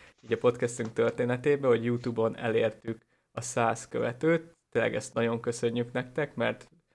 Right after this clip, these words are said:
tök sokat jelent számunkra. Az, hogy ennyien hallgattok minket, és hogy kommentelgettek, írtok nekünk, akár itt YouTube-on, akár más podcast platformokon, akár Instagramon.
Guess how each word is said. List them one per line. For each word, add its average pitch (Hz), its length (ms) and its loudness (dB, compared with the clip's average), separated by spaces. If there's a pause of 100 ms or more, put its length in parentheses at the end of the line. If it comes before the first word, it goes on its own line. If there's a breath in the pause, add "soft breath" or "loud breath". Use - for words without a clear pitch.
(220)
tök 120 140 0
sokat 120 340 -2
jelent 123 300 0
számunkra. 143 680 -2 (340 loud breath)
Az, 123 180 -6
hogy 113 140 0
ennyien 120 320 0
hallgattok 131 580 0
minket, 120 680 0
és - 260 -12
hogy 110 220 -6
kommentelgettek, 117 1080 -2
írtok 120 400 -4
nekünk, 117 560 -4 (380 soft breath)
akár 120 360 0
itt 110 160 -6
YouTube-on, 117 680 -2
akár 117 460 -4
más 113 260 -6
podcast 143 420 -4
platformokon, 117 760 -4
akár 117 320 -2
Instagramon. 120 880 -4